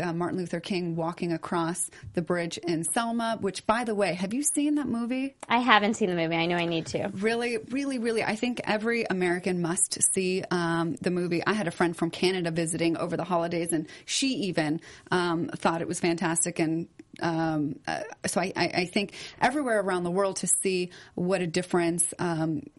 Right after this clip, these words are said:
Speaker 1: uh, peaceful protest can actually make, uh, well, peaceful from the side of the people trying to make a difference, not so peaceful from the side of the police. And that's what the, the image is trying to demonstrate is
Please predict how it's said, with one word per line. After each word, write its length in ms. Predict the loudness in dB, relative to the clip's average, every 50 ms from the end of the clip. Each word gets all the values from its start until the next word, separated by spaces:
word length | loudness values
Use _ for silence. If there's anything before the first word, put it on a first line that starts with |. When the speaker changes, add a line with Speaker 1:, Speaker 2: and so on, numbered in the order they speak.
| _ _ -16 -14 -12
Speaker 1:
uh, 80 | -12 -14 -14 _ -16 -12 -8 -8 -4 -4
peaceful 320 | 0 0 0 2 2 0
protest 560 | 0 2 0 0 0 2 2 2 2 0 -2 0
can 120 | 2 2
actually 400 | 2 2 0 -2 -2 0 0 0
make, 440 | 2 2 2 2 2 0 -2 -6 -14 -14 -18 -18 -10 -4
uh, 300 | 0 2 2 2 2 0 -4 -4 -2
well, 240 | -2 0 0 -2 -4 -8 _ -2
peaceful 300 | 0 0 0 2 0 -2
from 220 | 0 2 2 2
the 80 | 2 4
side 300 | 4 4 4 4 2 0
of 80 | 0
the 80 | -2 -2
people 440 | 0 0 0 0 2 0 0 0 -4 -6 -14 -16 -8
trying 300 | -2 2 2 4 2 2
to 100 | 2 2
make 180 | 0 0 2 0
a 60 | 0
difference, 420 | 0 0 0 2 0 2 2 0
not 200 | 0 0 -2 0
so 100 | 0 -2
peaceful 420 | -2 -2 -2 -2 -2 0 0 0 0
from 220 | 0 0 0 0
the 80 | 2 0
side 260 | 0 0 0 0 -2
of 60 | -2
the 80 | -2 -4
police. 480 | -4 -2 -2 0 0 2 2 0 0 -2 -4 -8 -16 -16 -8 -2
And 180 | 0 0 0
that's 220 | 2 -2 -2 -2 -2
what 160 | -2 -2 0
the, 240 | 0 0 0 0 -2 -2
the 280 | 0 0 0 0 0
image 360 | -2 -2 -2 -2 -2 -2 -4
is 380 | -4 -2 -2 0 2 4 4 4
trying 460 | 2 2 0 0 0 0 0 -2 -2 -2
to 300 | -2 -2 0 0 0 0
demonstrate 800 | 0 0 0 2 0 0 -2 -2 -2 -2 0 0 -2 -2 -2 -2
is 240 | -2 0 0 -2